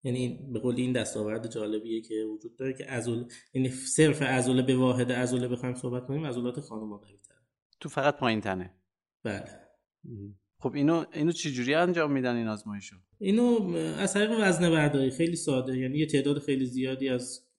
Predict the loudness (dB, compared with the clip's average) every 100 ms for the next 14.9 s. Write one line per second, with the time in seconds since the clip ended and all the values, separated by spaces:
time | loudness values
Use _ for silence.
0 | -14 -10 -8 -6 -4 -4 -6 -4 -2 0
1 | 0 -2 0 -2 0 0 0 -2 -4 -2
2 | -4 -2 0 2 2 0 0 0 -2 -6
3 | _ -20 -20 _ _ -10 -2 0 2 0
4 | -2 -2 -2 4 4 4 2 -2 -4 -4
5 | -2 -2 0 0 -2 -2 -2 0 0 -2
6 | -2 -2 -4 0 2 2 0 -2 -2 -2
7 | -4 -4 -4 -2 -4 -4 -2 -4 -4 -6
8 | -10 _ _ _ _ _ -6 -4 -2 -2
9 | -2 -2 -2 -2 -2 -2 -4 -4 -2 -2
10 | -2 -2 -2 -2 0 -2 -2 -8 -14 _
11 | _ _ _ _ _ -2 2 2 2 2
12 | 0 2 0 2 -2 -2 -6 -4 -6 -6
13 | -10 -10 -6 -4 -2 -2 -4 -4 -2 0
14 | 0 -2 -2 -2 -2 -4 -6 -10